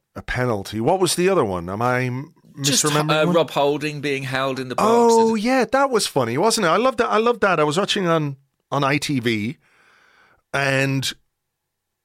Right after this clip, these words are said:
Speaker 1: I listened to Lee Dixon, and he said, "Ah, there's nothing in that. No, nothing there." As the guy standing with both arms around Rob Holding, giving him a tender hug.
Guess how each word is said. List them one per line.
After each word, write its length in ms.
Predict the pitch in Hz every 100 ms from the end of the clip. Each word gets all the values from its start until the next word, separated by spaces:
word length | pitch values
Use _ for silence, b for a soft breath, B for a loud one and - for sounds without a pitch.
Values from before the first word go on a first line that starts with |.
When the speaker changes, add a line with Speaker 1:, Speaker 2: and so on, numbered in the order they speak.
| -
Speaker 1:
I 120 | 131
listened 320 | 151 156 156
to 60 | 139
Lee 180 | 139 139
Dixon, 640 | 151 151 - 117 117 117 - _ _ _ _ _ _ _ _
and 100 | 113
he 60 | 127
said, 220 | 127 139
"Ah, 320 | 160 156 135 - _
there's 160 | 139 139
nothing 320 | 180 160 131
in 140 | 113
that. 220 | 113 143 - _ _ _ _ _ _ _ _
No, 420 | 139 139 139 135 - _ _ _
nothing 300 | 156 139 131 110
there." 260 | 110 120 b b b b b b
As 160 | 139 127
the 80 | 151
guy 300 | 160 170 160
standing 500 | - 175 196 175 123
with 200 | 113 -
both 280 | 180 196 190
arms 580 | 190 208 147 113 - - B B B B
around 380 | 139 165 165 143
Rob 260 | 160 165
Holding, 600 | 127 175 190 160 107 101 - 151 135
giving 260 | 170 160
him 200 | 147 151
a 40 | 135
tender 480 | - 165 160 147
hug. 420 | 123 156 175 117